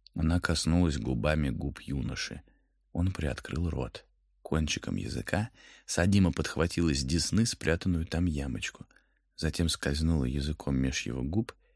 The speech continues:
и прилепила ямочку к щеке. Ямочка получилась обратная. Вмятинка на внутренней стороне щеки. Но это было неважно, потому что недостающая часть вернулась на место.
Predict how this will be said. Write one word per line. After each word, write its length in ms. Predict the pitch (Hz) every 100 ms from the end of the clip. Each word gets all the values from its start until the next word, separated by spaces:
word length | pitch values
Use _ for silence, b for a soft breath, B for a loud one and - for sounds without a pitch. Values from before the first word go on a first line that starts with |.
| _ -
и 80 |
прилепила 580 | - - 71 67 - -
ямочку 540 | 65 - 76 - - -
к 80 |
щеке. 420 | - - - - - _ _ _ _ _ _ _
Ямочка 560 | 73 78 107 92 - -
получилась 560 | - 65 - 120 117
обратная. 680 | 101 92 67 65 - - - _ _ _ _ _ _
Вмятинка 600 | 82 87 113 - 90 -
на 140 | 55 76
внутренней 480 | 87 92 95 92
стороне 420 | 87 - 85 78 87
щеки. 460 | - - - 95 _ _ _ _ _ _
Но 140 | 101
это 140 | 117 120
было 200 | 117 117
неважно, 580 | 120 117 101 78 67 - _ _ _ _
потому 320 | - - 78
что 140 | 69 80
недостающая 760 | 78 78 - 82 73 - 52
часть 380 | - - 85 -
вернулась 480 | 69 67 67 69 -
на 100 | 69
место. 440 | 64 58 - -